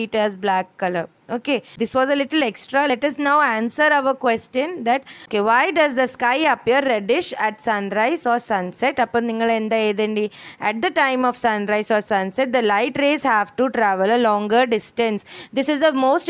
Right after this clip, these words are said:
important point of this answer. Okay, light ray-ക്ക് long distance travel ചെയ്യേണ്ടി വരുന്നത് through atmosphere, due to which most of the blue light gets scattered away before reaching our eyes. അപ്പോൾ ബ്ലൂ ലൈറ്റ് ഒക്കെ സ്കാറ്റർ ആയി പോകുന്നുണ്ട്, നമ്മളെ കണ്ണിലേക്ക്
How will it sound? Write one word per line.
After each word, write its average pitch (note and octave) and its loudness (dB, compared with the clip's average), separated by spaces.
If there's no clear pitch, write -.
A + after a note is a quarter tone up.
important C#4 0
point A#3+ 0
of A3+ 0
this B3+ 0
answer. G3+ -2
Okay, C4+ 0
light A3 0
ray-ക്ക് B3+ 0
long B3 0
distance C#4+ -2
travel A#3 2
ചെയ്യേണ്ടി A3+ 0
വരുന്നത് F#3 -2
through D#4 4
atmosphere, A#3+ -2
due D4 2
to E4+ 0
which - -4
most B3+ -2
of B3 -2
the D4+ 0
blue A#3+ 0
light C#4+ -2
gets C#4+ -4
scattered B3 0
away B3 0
before C4+ 0
reaching A#3+ -4
our A#3 2
eyes. F3 -8
അപ്പോൾ B3 -2
ബ്ലൂ C4+ 0
ലൈറ്റ് D#4+ 0
ഒക്കെ D4 -4
സ്കാറ്റർ A#3 -2
ആയി C4 -2
പോകുന്നുണ്ട്, A3+ 0
നമ്മളെ A3+ 0
കണ്ണിലേക്ക് G#3 -2